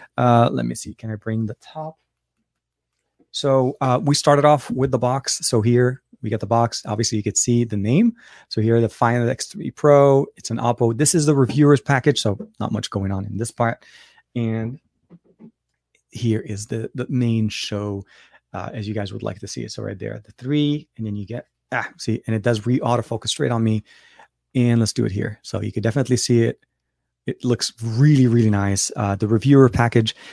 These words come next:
very, very honored and, um, very much excited to be able to share with you guys, uh, some content on that very, very soon.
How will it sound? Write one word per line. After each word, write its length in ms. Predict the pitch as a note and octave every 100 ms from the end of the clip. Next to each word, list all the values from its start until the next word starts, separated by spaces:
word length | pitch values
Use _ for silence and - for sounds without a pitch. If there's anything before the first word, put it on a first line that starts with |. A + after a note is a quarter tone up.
| - -
very, 340 | G2+ C3 C3
very 200 | A#2+ A#2+
honored 320 | A#2 A2+ A2 -
and, 400 | A2 G#2 G#2 A2+ -
um, 320 | G2 G2 B2
very 240 | - B2
much 220 | A2+ A2 -
excited 320 | - G#2+ G#2
to 80 | G2
be 80 |
able 100 | G2+
to 60 | F#2+
share 200 | - B2
with 120 | A2+
you 80 | G2
guys, 320 | G2 F#2+ F#2+ _ _ _ _ -
uh, 120 | F#2+ F2+
some 180 | A#2
content 340 | G#2+ B2+ A#2+ G#2+
on 120 | G2+
that 140 | G2
very, 260 | G2+ A2+ A2+
very 180 | G#2+ G#2
soon. 320 | - A2 G#2